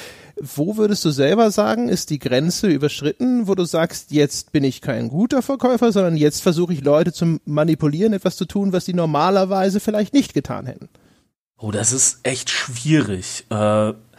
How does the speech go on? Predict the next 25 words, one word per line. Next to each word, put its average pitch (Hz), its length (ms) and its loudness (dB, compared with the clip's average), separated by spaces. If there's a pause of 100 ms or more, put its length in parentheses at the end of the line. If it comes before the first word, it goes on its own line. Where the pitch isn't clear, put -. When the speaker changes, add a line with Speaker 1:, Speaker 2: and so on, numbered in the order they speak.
(920)
Speaker 2:
natürlich 139 520 0
bei 131 180 4
direkten 127 460 0
Lügen, 151 520 0 (320)
ganz 120 260 2
klar. 127 340 -2 (180)
Also 120 220 -2
wenn 120 120 4
der 123 120 2
Kunde 139 560 0
einfach 131 300 -4
mal, 120 480 2
äh, 104 420 -6 (240)
nach 117 380 -4
eine, 131 240 0
eine 127 160 0
direkte 127 380 2
Frage 143 340 0
stellt 165 540 -4
und 131 120 -8
man 123 320 -4
wissentlich 156 720 -2 (420)
was 117 280 -10
Falsches 156 400 -2
sagt. 170 420 -4